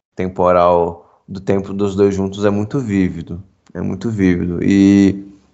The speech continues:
e é legal a gente não ter, como você disse, Gabriel, que, que ela acaba, a diretora mostra, tipo, cenas do presente,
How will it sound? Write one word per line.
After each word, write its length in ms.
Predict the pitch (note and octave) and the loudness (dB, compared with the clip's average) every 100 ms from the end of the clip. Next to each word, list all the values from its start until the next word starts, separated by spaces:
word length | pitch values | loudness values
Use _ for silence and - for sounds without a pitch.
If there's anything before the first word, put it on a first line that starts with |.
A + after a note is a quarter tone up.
| - | -2
e 120 | E3+ | 4
é 40 | |
legal 440 | G#3 B3 G3 E3+ D3+ | 6 6 6 6 4
a 60 | |
gente 340 | B2 A#2 A2+ A#2 | 2 -2 -4 -6
não 200 | A2+ A#2 | -6 -6
ter, 720 | A#2 G#2+ G#2+ G2+ F2 - _ - | 0 2 4 2 -2 -8 _ -8
como 180 | A2 | -6
você 260 | A2 A2+ G#2+ | -4 -4 -4
disse, 300 | G2 A#2+ F3+ | -2 -6 -2
Gabriel, 360 | G#2+ F#2+ F#2 F#2 | 0 2 2 0
que, 180 | G2 | -2
que 220 | - - F#2 | -4 0 2
ela 140 | F#2+ | 2
acaba, 540 | F#2+ F#2+ F#2 F#2 F#2 _ _ _ _ _ _ - | 2 0 0 0 -6 _ _ _ _ _ _ -4
a 120 | F#2+ | -2
diretora 600 | G2+ G2 G2 G2 F#2+ G2 | 0 -2 0 0 2 2
mostra, 500 | G2 F#2 G2+ - F#2 | 2 2 2 -2 -8
tipo, 260 | - - | -8 -20
cenas 460 | - F#2 F#2 F#2 F2 | -8 -4 -2 -4 -4
do 140 | F2+ | -6
presente, 760 | F2+ D#2+ E2 F2 G#2+ B2 - | -4 -2 0 0 -4 -6 -14